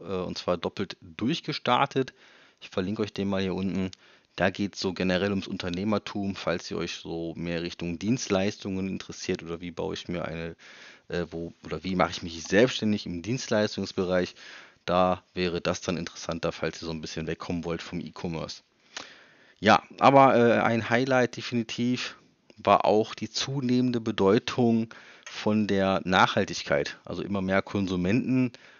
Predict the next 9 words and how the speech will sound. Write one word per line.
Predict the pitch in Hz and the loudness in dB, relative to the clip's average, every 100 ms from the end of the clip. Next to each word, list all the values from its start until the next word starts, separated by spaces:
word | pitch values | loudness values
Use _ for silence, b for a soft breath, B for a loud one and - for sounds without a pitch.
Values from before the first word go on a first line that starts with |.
| B | B
und | 101 - | -12 -6
natürlich | 101 - 98 98 - | -6 -6 -6 -4 0
auch | 92 - | -2 -2
Unternehmen | 101 98 87 92 104 117 117 - - | -6 -4 -2 0 0 2 2 0 -4
leben | 95 98 101 98 - - | -6 -4 -2 -4 -4 -6
extremst | 95 - - - - - 120 165 160 - | -6 -6 -10 -6 -4 0 2 2 -2 -4
viel | 143 139 120 | -2 -2 2
Wert | 113 117 - B B B B _ - | 2 2 0 B B B B _ 0
auf | 101 101 | 2 0